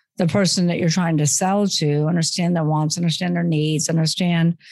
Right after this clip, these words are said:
you know, their pain points, et cetera, and let them do the talking,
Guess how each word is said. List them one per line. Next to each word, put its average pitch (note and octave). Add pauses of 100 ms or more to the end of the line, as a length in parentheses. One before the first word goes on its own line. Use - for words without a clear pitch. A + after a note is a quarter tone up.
(300)
you F#3
know, F3
their E3+
pain F3
points, D#3+
et C3
cetera, D#3 (640)
and E3 (240)
let E3
them A#3+
do F#3
the -
talking, D#3+